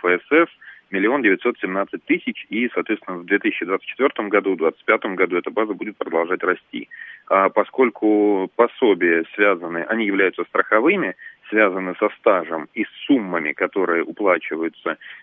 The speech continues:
а, в виде страховых взносов за работающих, понятно, что чем больше предельная база, тем больше возможностей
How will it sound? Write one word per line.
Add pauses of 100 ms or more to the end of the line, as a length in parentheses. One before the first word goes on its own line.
а,
в
виде
страховых
взносов (180)
за
работающих, (340)
понятно,
что
чем
больше
предельная
база, (100)
тем
больше
возможностей